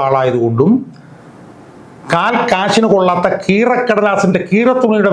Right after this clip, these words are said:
വില പോലും ഇല്ലാത്ത ഒരു പ്രതിപക്ഷമാണ് ഇവിടെ നിലനിൽക്കുന്നത് എന്നുള്ളത് കൊണ്ടും അയാൾ തുടരും എന്ന് ഉറപ്പാണ്. പക്ഷേ അയാളുടെ ശരീരത്തിൽ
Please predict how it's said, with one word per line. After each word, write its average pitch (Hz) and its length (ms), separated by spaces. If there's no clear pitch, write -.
വില 170 220
പോലും 202 280
ഇല്ലാത്ത 165 240
ഒരു 180 100
പ്രതിപക്ഷമാണ് 202 760
ഇവിടെ 143 200
നിലനിൽക്കുന്നത് 139 560
എന്നുള്ളത് 123 360
കൊണ്ടും 143 220
അയാൾ 135 160
തുടരും 175 320
എന്ന് 131 160
ഉറപ്പാണ്. 135 400
പക്ഷേ 120 220
അയാളുടെ 131 240
ശരീരത്തിൽ 175 400